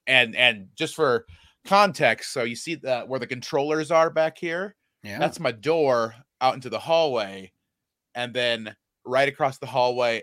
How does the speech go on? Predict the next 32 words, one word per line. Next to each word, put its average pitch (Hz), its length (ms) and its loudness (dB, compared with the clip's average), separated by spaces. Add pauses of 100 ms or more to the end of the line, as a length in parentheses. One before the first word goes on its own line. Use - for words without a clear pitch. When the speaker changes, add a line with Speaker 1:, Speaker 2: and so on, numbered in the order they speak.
Speaker 1:
and 110 100 -8
a 107 80 -8
little 123 280 -4
to - 120 -20
the 104 100 -10
left 127 560 -2 (420)
is 104 180 -10
the 113 120 -8
room 113 200 -4
the 104 60 -10
baby's 110 400 -2
sleeping 87 340 -16
in. 82 180 -14
That's 98 200 -8
our 113 200 -2
bedroom, 98 580 -6 (520)
and 110 140 -12
he's 110 160 -6
Speaker 2:
Mm-hmm. 98 80 -10
Speaker 1:
in 98 100 -12
there. 113 360 2 (280)
So 117 420 0 (300)
he's 131 220 -14
really, 196 320 -2
he's, 131 180 -12
he's 139 180 -10
behind 180 280 -6
two 190 160 -8
doors, 131 680 -2 (300)
but - 80 -8
he's 120 140 -10
maybe 165 500 -4